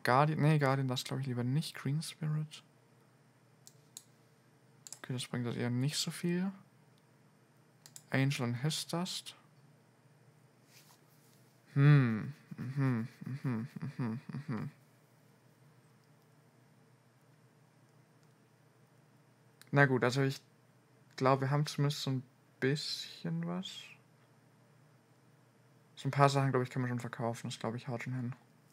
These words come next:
Genau, müssen wir mal schauen. Ähm, das erste, was ich machen werde, ist Questy spenden, weil wir haben einfach Unmengen davon. Ähm, einmal hier, einmal hier. Ich hoffe, ich brauche nichts mehr davon.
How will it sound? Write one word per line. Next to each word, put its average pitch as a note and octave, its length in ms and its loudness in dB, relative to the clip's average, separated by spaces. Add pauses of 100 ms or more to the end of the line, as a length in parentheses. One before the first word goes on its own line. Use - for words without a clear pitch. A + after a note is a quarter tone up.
(580)
Genau, A#2+ 240 -2
müssen B2 160 -2
wir B2+ 80 -4
mal A#2+ 80 -4
schauen. A2+ 260 -4 (480)
Ähm, D3 380 8
das D3 160 2
erste, C3+ 260 0
was B2+ 60 0
ich B2+ 60 -4
machen C3 260 0
werde, A#2+ 260 2
ist - 460 -2
Questy C#3+ 260 2
spenden, C3+ 520 -2
weil A#2+ 100 0
wir B2+ 80 0
haben B2 100 -2
einfach A#2+ 260 -4 (140)
Unmengen A#2+ 380 4
davon. C3+ 320 -2 (1900)
Ähm, A#2+ 360 -4 (160)
einmal A2+ 180 -4
hier, D3 260 -2 (140)
einmal A#2 220 -2
hier. E3 180 0 (2500)
Ich - 100 -4
hoffe, C#3+ 120 4
ich - 100 -6
brauche C3 240 0
nichts C3+ 400 0
mehr B2 100 0
davon. B2+ 380 -2